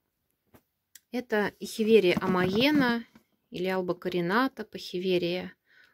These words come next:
албакарината. В общем, несколько названий у этого растения. Ну, по всей видимости, это гибрид Топси Турви и, наверное, пахиверия шейдекери.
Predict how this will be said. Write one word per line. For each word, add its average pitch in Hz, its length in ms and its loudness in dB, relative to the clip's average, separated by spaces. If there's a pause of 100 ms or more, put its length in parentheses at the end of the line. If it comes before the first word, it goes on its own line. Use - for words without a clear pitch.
(100)
албакарината. 175 880 -6
В 196 40 -12
общем, 170 420 -8 (100)
несколько 185 400 -8
названий 208 440 0
у 190 40 2
этого 175 240 -6
растения. 170 640 -8
Ну, 214 300 -6 (260)
по 190 80 -8
всей 208 200 -4
видимости, 180 460 -4
это 170 140 -8
гибрид 180 420 -4
Топси - 300 -6
Турви 226 340 -6
и, 180 340 -4 (360)
наверное, 175 360 -2
пахиверия 180 520 2
шейдекери. 165 800 -4